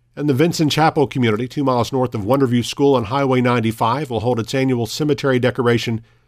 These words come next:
Sunday starting at eleven A M with a sack lunch picnic, followed by singing featuring gospel singer Cindy Shue at one thirty P M.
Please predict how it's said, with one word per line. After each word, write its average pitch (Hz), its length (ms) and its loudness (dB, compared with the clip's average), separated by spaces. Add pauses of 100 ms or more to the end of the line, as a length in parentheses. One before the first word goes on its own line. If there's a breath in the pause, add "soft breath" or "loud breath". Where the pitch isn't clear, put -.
(120)
Sunday 165 440 2
starting 139 360 2
at 120 80 2
eleven 131 320 2
A 127 160 2
M 82 180 -2
with 82 140 -14
a 85 40 -14
sack 135 360 -4
lunch 123 260 -4
picnic, 143 400 -4 (380)
followed 117 260 -6
by 104 140 0
singing 139 400 -2
featuring 120 460 -4
gospel 120 360 -4
singer 117 460 -4
Cindy 123 320 -4
Shue 135 380 -2
at - 120 -8
one 120 220 -2
thirty 123 240 -2
P 123 240 -2
M. 90 160 -4